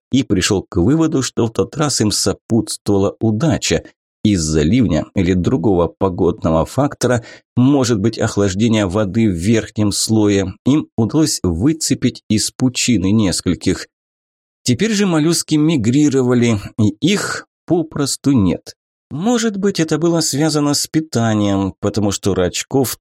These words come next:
тоже стало значительно меньше. С каждым разом Альвара возился всё дольше, чтобы наскрести необходимое количество.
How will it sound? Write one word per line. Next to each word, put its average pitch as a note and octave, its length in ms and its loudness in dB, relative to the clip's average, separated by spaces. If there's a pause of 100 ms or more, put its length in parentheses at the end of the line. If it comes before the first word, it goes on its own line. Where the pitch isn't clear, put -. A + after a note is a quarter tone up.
тоже D#3+ 300 2
стало B2 340 -2
значительно G#2 760 0
меньше. F#2 560 0 (200)
С - 180 -4
каждым E2 460 0
разом F#2 420 -2
Альвара F#2 540 0
возился F2 600 2
всё D#2+ 240 -2
дольше, B2+ 460 0 (220)
чтобы - 540 -2
наскрести G#2 840 0
необходимое G#2 840 0
количество. F#2 840 -2